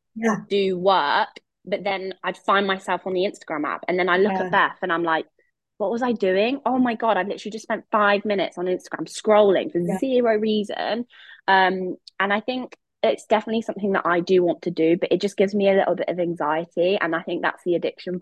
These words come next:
Speaker 1: Yeah.
Speaker 2: part. Um,
Speaker 1: Yeah.
Speaker 2: just because obviously the good thing is, is I've got a virtual assistant now who can control my Sanaya Fitness posing page, but I'm, I, I would get such bad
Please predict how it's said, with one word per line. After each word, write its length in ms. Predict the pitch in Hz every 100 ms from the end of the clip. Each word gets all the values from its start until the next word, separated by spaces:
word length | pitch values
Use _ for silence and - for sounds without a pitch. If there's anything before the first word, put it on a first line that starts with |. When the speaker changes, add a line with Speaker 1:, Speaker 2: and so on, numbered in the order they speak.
| 175
Speaker 1:
Yeah. 80 | 180
Speaker 2:
part. 180 | 262 285 - - - _ -
Um, 300 | 190 190 196
Speaker 1:
Yeah. 160 | 208 185
Speaker 2:
just 180 | 208 -
because 300 | 214 226 202
obviously 520 | 196 196 - 190 190 - - _ _
the 140 | 202 220
good 200 | 269 262
thing 120 | 214
is, 120 | 190
is 80 | 175
I've 140 | 175
got 220 | 196 -
a 40 | 196
virtual 380 | 196 190 - 190
assistant 400 | - - 165 160
now 160 | 156
who 200 | 165 170
can 380 | 156 170 165 156 _ -
control 560 | 180 - - 175 165
my 320 | 165 151 147
Sanaya 440 | 156 - 165 147 160
Fitness 260 | - - 170
posing 380 | 180 160 156 151
page, 420 | 175 - 113 - - - - _
but 240 | 190 185 - _ _ _ _ _ _ _ _ _ _ _ _ _
I'm, 240 | 185 202 196
I, 200 | 185 196 -
I 120 | 190
would 200 | 202 -
get 200 | 196 -
such 400 | - 196 - -
bad 240 | 185 175